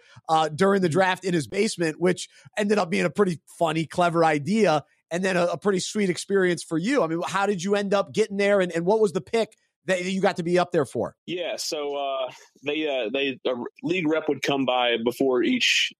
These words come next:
Speaker 2: team was up to ask, you know, to try to get somebody to go up on stage and sit in the chair. And so it was just kinda ended up getting lucky and it being my turn to,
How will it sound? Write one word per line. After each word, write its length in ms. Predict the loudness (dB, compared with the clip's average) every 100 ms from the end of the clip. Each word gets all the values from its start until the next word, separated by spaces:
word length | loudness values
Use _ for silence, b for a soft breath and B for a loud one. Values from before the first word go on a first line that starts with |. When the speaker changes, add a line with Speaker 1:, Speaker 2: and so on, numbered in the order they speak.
| -6
Speaker 2:
team 240 | -2 0 2
was 180 | 2
up 220 | 2 0 0
to 120 | 2
ask, 380 | 2 2 0 -2 -8 -8
you 200 | -2 2
know, 120 | 2
to 100 | 0
try 160 | 2 2
to 80 |
get 160 | 2 2
somebody 380 | 0 2 2 2
to 80 | 2
go 160 | 0
up 100 | 2
on 160 | 2 2
stage 320 | 2 0 0
and 80 | 0
sit 140 | 0
in 80 | 0
the 80 | 0
chair. 420 | 2 2 2 0 -4 b _ _ _ _
And 240 | 0 2 2
so 200 | 2 2
it 60 |
was 120 | 2
just 300 | 2 0 -2 -10 _
kinda 220 | 0 2 4
ended 220 | 4 2
up 180 | 0 -4 -18 _ _ _ -2
getting 280 | 0 2
lucky 320 | 2 2 2 2
and 100 | 2
it 80 |
being 260 | 2 2 2
my 180 | 2 2
turn 360 | 2 2 2
to, 360 | 2 2 2 0